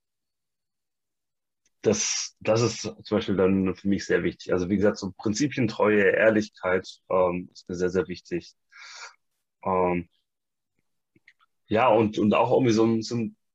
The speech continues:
sehr offenes oder ein, ein offeneres Weltbild. Äh, einfach auch, auch in dem Sinne, es gibt sehr, sehr viele Regeln oder quasi sehr, sehr viele Normen, die wir,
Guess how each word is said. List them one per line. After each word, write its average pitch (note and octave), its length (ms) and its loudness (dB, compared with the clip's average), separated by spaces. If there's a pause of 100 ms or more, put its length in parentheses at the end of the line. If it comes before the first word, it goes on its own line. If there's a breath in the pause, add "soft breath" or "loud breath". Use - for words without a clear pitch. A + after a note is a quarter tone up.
(440)
sehr A2+ 220 2
offenes C#3 440 -2
oder A2+ 200 6
ein, A#2 160 2
ein A2+ 380 0
offeneres B2 600 -2
Weltbild. A#2 640 -4 (1160 loud breath)
Äh, G#2 340 4 (1400)
einfach A#2 300 -4
auch, A2+ 240 2
auch A#2+ 120 -2
in A2 80 0
dem B2 180 0
Sinne, A#2+ 180 -4
es G#2+ 140 -8
gibt - 200 -14
sehr, B2+ 140 0
sehr B2+ 100 0
viele B2 320 0
Regeln C3 340 2
oder A2 140 4
quasi A2 240 4
sehr, A2+ 140 0
sehr G#2+ 100 -6
viele G#2+ 200 -2
Normen, A#2 400 0
die G#2+ 180 -4
wir, G#2+ 280 -2